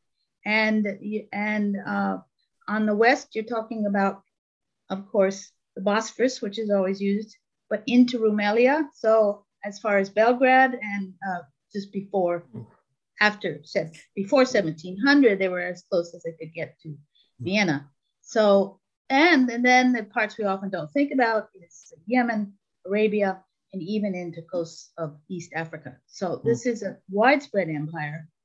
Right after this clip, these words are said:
Speaker 1: And we still <laughs> have trouble with what we want to call that territory. Is it the Middle East? Is it the
Speaker 2: Hmm.
Speaker 1: Near East? Is it Eurasia, which is a term I like to use, and Europeans have a little trouble with, I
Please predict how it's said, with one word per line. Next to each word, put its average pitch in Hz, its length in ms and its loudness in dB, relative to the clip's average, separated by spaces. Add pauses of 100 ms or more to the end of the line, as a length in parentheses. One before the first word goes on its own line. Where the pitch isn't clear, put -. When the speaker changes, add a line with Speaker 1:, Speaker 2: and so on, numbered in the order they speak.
(640)
Speaker 1:
And 240 100 4
we 285 80 6
still 370 360 6 (240)
<laughs> - 280 -4
have 247 140 2
trouble 262 340 6
with 202 180 4 (1120)
what 226 160 -2
we 208 100 2
want 202 200 0
to 196 60 -6
call 202 360 4
that 170 260 -4
territory. 202 600 -4 (440)
Is 208 120 2
it 247 140 4
the 247 60 4
Middle 277 260 8
East? 247 440 2 (680)
Is 226 160 0
it 254 100 2
the 269 80 2
Speaker 2:
Hmm. 269 60 8
Speaker 1:
Near 277 220 8
East? 240 480 0 (840)
Is 269 140 2
it 302 80 2
Eurasia, 302 880 4
which 220 180 -8
is 240 100 -2
a 233 60 4
term 240 320 0
I 208 140 0
like 196 240 -4
to 202 80 -10
use, 226 400 0
and 196 120 -12
Europeans 208 500 -8
have 196 100 -4
a - 20 -10
little 175 220 -8
trouble 254 240 -4
with, 160 220 -4
I 165 120 -12